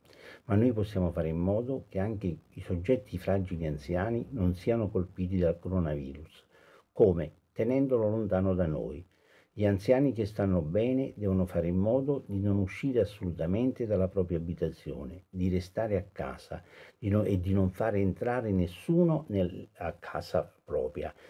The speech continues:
né un figlio, né un parente, né un amico.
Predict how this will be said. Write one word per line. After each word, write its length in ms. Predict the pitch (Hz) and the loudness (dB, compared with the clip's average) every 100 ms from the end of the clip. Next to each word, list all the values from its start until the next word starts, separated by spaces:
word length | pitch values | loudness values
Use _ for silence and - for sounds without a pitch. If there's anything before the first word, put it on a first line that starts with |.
| - | -10
né 100 | - | 0
un 160 | 92 82 | 2 2
figlio, 600 | - 123 131 131 127 104 | -2 -2 0 4 2 2
né 100 | 95 | 0
un 160 | 90 | 0
parente, 720 | 85 82 98 117 110 107 110 107 | 0 2 4 2 0 0 -2 0
né 100 | 98 | 2
un 160 | 92 | 4
amico. 600 | 90 80 64 - - - | 4 2 -2 -8 -14 -16